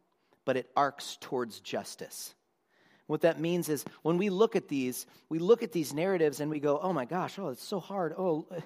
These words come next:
we're, s-, we're just sucked into these three or four paragraphs and we're going, 'Oh, the heartbreak, oh, the trial, oh, the struggles.'" And that's very true.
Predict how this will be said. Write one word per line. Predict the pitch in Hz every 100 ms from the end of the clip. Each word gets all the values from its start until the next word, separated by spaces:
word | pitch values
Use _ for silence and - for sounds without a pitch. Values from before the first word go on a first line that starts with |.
| - - - -
we're, | 131
s-, | - - 170
we're | 135
just | 135 143 -
sucked | 175 -
into | 165 147
these | 131
three | - 175
or | 165
four | 151
paragraphs | 127 151 160 143 120
and | 131 123
we're |
going, | 123 120
'Oh, | 139 175
the | 143
heartbreak, | - 165 151 135 123
oh, | 180 180
the | 135
trial, | - 180 165 156
oh, | 170
the | 151
struggles.'" | - - 170 170 139 120 - -
And | 151
that's | 185 -
very | 143 165 165
true. | - 175